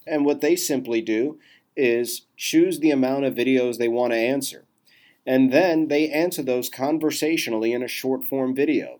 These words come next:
Now, we've found that the average person will watch five to seven of these Q and A videos if they're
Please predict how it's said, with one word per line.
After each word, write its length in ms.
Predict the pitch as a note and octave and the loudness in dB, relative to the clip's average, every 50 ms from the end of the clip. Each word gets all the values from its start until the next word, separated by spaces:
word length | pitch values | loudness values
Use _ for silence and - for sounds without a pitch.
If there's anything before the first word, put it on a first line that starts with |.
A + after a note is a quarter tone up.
| _ _ | _ _
Now, 240 | - A#2+ A#2+ A#2 A#2 | -6 -2 0 2 2
we've 300 | A#2 A2+ C3+ D#3+ E3+ E3 | 2 2 2 2 2 0
found 540 | - - - D3+ D#3+ E3 D3+ B2 A2 A2 A2 | -2 -2 0 0 2 2 2 2 2 2 0
that 140 | A2 G#2+ - | -2 -2 -2
the 140 | A#2 A#2 | 0 2
average 420 | A2+ A#2 B2+ C3 C3+ C3+ C3+ - - | 4 4 2 2 -2 -4 -6 -6 -6
person 500 | D#3 E3+ F3+ E3+ - - G2+ G#2+ A#2 - | -4 -4 -4 -4 -6 -6 -6 -8 -8 -8
will 180 | B2+ B2+ B2 B2 | -6 -4 -2 0
watch 320 | B2+ C#3 D3 D3 C#3 - | 2 2 2 2 0 -4
five 400 | - - - C#3 C#3 D#3 D#3+ D#3+ | -6 -4 -2 0 0 0 0 -2
to 140 | - - C#3 | -4 -8 -8
seven 360 | C3+ - E3 D#3 D#3 D#3 C#3+ | -4 -2 0 0 0 0 0
of 80 | B2 A2 | 0 0
these 220 | A2 A#2 A2 - | -2 -2 -4 -6
Q 260 | - - - D#3+ D#3 | -8 -4 -2 0 0
and 80 | D3 C#3 | 2 2
A 160 | C3 C3 B2+ | 2 2 2
videos 540 | A#2+ A#2+ C#3+ D#3+ D3 A2 G2 G2 G#2+ A2 G#2+ | 0 0 0 2 2 2 0 0 -4 -4 -6
if 140 | A#2 A#2 - | -8 -8 -6
they're 200 | A#2 A#2 A2+ | -6 -6 -6